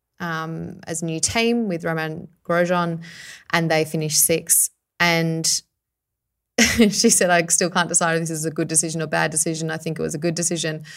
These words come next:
But she slept on the floor the night before. Um, and she said, basically, it was, it was my first time ever trackside. I had never been trackside with a Formula One team in this, in this role.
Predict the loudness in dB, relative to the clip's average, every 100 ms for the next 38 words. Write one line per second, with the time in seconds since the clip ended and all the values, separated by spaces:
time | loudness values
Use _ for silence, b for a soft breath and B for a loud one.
0 | B -2 2 2 2 0 0 -2 -2 -2
1 | 0 0 -2 -8 _ 0 2 0 -2 0
2 | 0 -2 B B B B B B 2 4
3 | 4 0 -4 -8 -12 _ _ 4 4 4
4 | 0 0 2 4 4 2 0 -2 2 2
5 | 2 2 0 2 0 2 2 0 0 2
6 | 0 4 4 4 2 0 0 0 -2 0
7 | 2 0 -2 -6 _ -2 -2 0 0 0
8 | 0 -2 -6 -2 0 2 0 0 0 -2
9 | -2 -6 -12 -6 -4 0 0 2 0 -2
10 | -4 b b b b -2 -2 0 -4 -2
11 | -2 -4 -4 -8 -12 -18 _ -4 -2 -2
12 | -2 -4 -2 -4 -4 -8 -6 0 4 4
13 | 2 -2